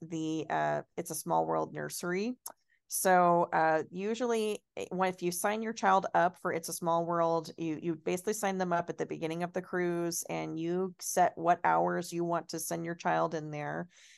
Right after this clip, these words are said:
Uh, they do try to be conscientious of all of the different people on the boat, so they do minimize the number of hours that you're allowed to do. Um, but,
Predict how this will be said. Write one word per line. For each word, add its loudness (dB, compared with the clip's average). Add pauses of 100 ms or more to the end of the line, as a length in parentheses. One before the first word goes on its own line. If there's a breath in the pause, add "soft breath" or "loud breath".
(160 soft breath)
Uh, 6
they 2
do -2
try 4
to -4
be -6
conscientious -2
of 2
all 4
of -4
the -2
different -6
people 0
on -2
the -2
boat, 0
so -2
they -2
do -4
minimize -2
the -2
number -2
of 0
hours 0
that -8
you're -6
allowed 0
to -12
do. -4 (480 soft breath)
Um, 2 (280)
but, 4